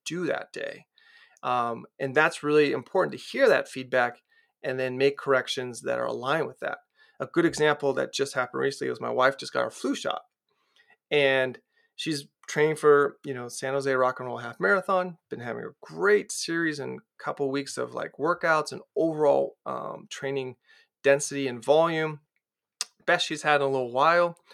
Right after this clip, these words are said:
But that flu shot just totally derailed her. Like, it just, she was already training at a high level, and then the flu shot came in, and it was just, like, that tipping point. And so this, for a week now, we've just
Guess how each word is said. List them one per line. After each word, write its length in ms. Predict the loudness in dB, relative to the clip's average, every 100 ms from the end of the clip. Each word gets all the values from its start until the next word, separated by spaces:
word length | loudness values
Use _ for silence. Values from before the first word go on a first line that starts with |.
| -20 _ _ _
But 120 | 2
that 180 | 4 4
flu 160 | 2 4
shot 240 | 4 4
just 180 | 2 -2
totally 240 | 6 6
derailed 340 | 6 0 -4 -6
her. 180 | -12 _ _ _
Like, 280 | 0 0 0 -16 -20 _
it 260 | -6 -6 -6
just, 340 | -2 -2 -4 _ _ _ _
she 220 | -4 -2
was 100 | -2
already 440 | 4 8 10 10 6
training 340 | 0 0 2
at 100 | 2
a 60 | 4
high 180 | 4
level, 540 | 6 6 6 4 2 -4 -8
and 160 | -6
then 100 | -6
the 80 | -8
flu 240 | -6 -4
shot 300 | 0 2 2
came 220 | 2 -4 -2
in, 180 | -2
and 180 | -4 -6
it 40 | -8
was 100 | -8
just, 180 | -10
like, 160 | -12 -10
that 240 | -12 -12
tipping 300 | -10 -8 -8
point. 260 | -10 -12 -12
And 120 | -12 0
so 260 | 2 2 _ _ _ -4
this, 280 | -2 -2 -8 _ _
for 180 | 0
a 80 | 0
week 300 | 2 -2 -2 -6
now, 360 | -8 -8 -12 _ _ _ _
we've 340 | -6 -4 -4 -4
just 360 | -4 -4 -10